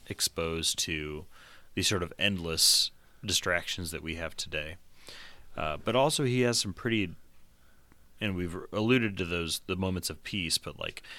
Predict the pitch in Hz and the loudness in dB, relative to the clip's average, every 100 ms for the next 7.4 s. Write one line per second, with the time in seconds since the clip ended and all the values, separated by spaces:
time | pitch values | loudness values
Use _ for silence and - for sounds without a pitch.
0 | - 127 131 104 - 139 120 95 87 - | -6 0 2 2 4 4 4 2 0 -2
1 | 87 90 85 80 90 101 98 85 82 - | -4 -4 -6 -4 -2 -2 -2 -2 -4 -6
2 | 80 - - 85 78 - - - - - | -8 -8 -6 -4 -6 -2 0 -2 -6 -20
3 | - - - - - - - - 90 85 | -20 -20 -20 -20 -20 -20 -20 -16 -14 -8
4 | 85 - 85 78 76 - - - - - | -8 -4 -2 -2 -4 -10 -18 -20 -20 -16
5 | - 76 76 82 87 85 - 87 - 85 | -12 -10 -10 -8 -4 -4 -4 -6 -8 -8
6 | 82 82 78 - - - - - - - | -4 -2 -4 -8 -14 -16 -20 -20 -16 -8
7 | 80 80 73 82 | -4 -2 -4 -8